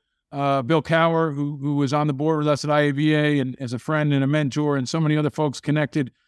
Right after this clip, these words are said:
to the Steelers and, and to football. Um, but I also wanna, wanna go back to ask you, you know, the second part of that question. It's been a wild couple years, covid, all the political unrest. You're out there doing a lot of things. How, how are you,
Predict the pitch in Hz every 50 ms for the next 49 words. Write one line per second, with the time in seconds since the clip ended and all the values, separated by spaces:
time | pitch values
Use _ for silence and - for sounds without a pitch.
0 | _ _ _ _ _ - 156 147 147 135 - - 175 165 160 156 156 151 151 147
1 | 123 135 135 135 - 147 135 135 107 - 135 110 - 170 175 131 165 160 156 151
2 | 147 143 123 - _ _ _ _ _ _ - 147 147 147 147 147 143 143 139 139
3 | 139 135 - _ _ - 131 165 165 165 170 196 214 190 - 202 175 165 160 165
4 | 170 160 151 156 160 160 160 151 135 156 147 160 165 156 143 - - 165 151 139
5 | _ _ _ _ _ _ _ _ - 175 170 180 185 170 - - 185 175 165 151
6 | - 160 156 147 143 135 - 220 220 202 170 175 185 175 160 151 135 - 156 147
7 | - 175 202 196 - - 277 233 170 175 190 208 214 202 185 - - 208 165 165
8 | 175 180 202 180 135 104 101 - - - 185 214 202 175 190 190 190 185 165 160
9 | - _ _ _ _ _ - 175 185 277 - 226 165 175 185 202 196 190 - 190
10 | 196 190 185 180 175 175 180 175 170 156 - 175 165 185 202 196 185 180 175 175
11 | - 185 180 175 170 156 - _ _ _ _ _ - 180 185 185 180 180 185 180
12 | - - 208 190 160 131 180 220 247 - - 156 226 262 254 233 220 214 170 117
13 | 92